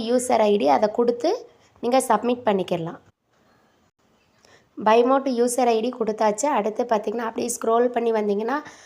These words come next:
ஆ, எல்லாமே கரெக்டா இருக்கான்னு பார்த்துக்கோங்க. கண்ட்ரி, ஸ்டேட்டு, சிட்டி எல்லாமே கரெக்டா இருந்துச்சு அப்படின்னா சப்மிட் கொடுத்துக்கோங்க.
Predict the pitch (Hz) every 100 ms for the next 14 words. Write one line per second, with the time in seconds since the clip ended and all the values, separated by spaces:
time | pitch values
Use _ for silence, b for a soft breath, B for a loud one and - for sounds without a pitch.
0 | B - 220 214 214 226 240 254 269 269
1 | 226 214 254 233 220 233 214 208 208 220
2 | 220 247 247 214 214 240 240 233 226 220
3 | 226 247 294 - B B - 247 269 262
4 | 233 233 262 254 214 208 262 240 220 226
5 | 220 247 214 214 269 349 240 208 233 233
6 | 208 202 202 190 190